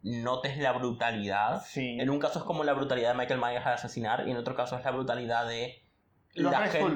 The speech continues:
Speaker 2: resultados.
Speaker 1: Sheeple.
Speaker 2: Sí, el, lo resul-, el resultado que ellos ocasionaron
Speaker 1: De la turba iracunda.
Speaker 2: de la turba iracunda por no escuchar, por actuar como Sheeple.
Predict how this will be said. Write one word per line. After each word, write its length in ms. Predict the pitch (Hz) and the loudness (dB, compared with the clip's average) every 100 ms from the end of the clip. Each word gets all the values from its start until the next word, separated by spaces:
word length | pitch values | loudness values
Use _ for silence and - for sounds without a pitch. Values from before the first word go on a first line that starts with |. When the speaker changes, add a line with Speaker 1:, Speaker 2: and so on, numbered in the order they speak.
| 143 | 4
Speaker 2:
resultados. 300 | 139 135 147 175 | 4 4 4 4
Speaker 1:
Sheeple. 300 | 185 190 185 151 92 - | 4 2 4 2 2 -4
Speaker 2:
Sí, 400 | - 160 160 165 170 | -4 -2 0 -2 -2
el, 300 | 147 147 147 147 | 0 0 -4 -2
lo 180 | 160 160 | 2 2
resul-, 480 | 170 170 151 139 139 | 2 0 0 0 0
el 140 | 143 | 0
resultado 840 | 143 151 139 143 135 151 208 - - _ _ _ | 0 0 0 2 4 4 2 -2 -12 _ _ _
que 180 | - 147 | 0 2
ellos 200 | 143 143 - - | 2 0 -6 -2
ocasionaron 840 | 160 143 147 131 135 208 277 139 | -2 0 -2 2 2 2 0 -2
Speaker 1:
De 100 | 131 | 0
la 120 | 117 | 0
turba 300 | 120 117 113 | 0 -2 -2
iracunda. 360 | 110 - 98 156 | -2 -4 -6 0
Speaker 2:
de 60 | 151 | 0
la 140 | 143 | 2
turba 200 | 143 156 | 4 4
iracunda 560 | 160 143 151 165 180 175 | 4 2 0 2 0 2
por 260 | 147 147 | 0 0
no 560 | 139 143 147 156 165 - | -2 2 2 2 0 -6
escuchar, 720 | 143 - 160 143 - 135 131 | -12 -8 -6 -4 2 2 2
por 140 | 160 147 | 0 -2
actuar 400 | - 139 127 127 | -2 -2 -2 0
como 340 | 143 143 139 - | 0 0 -2 -4
Sheeple. 340 | - 143 | -2 0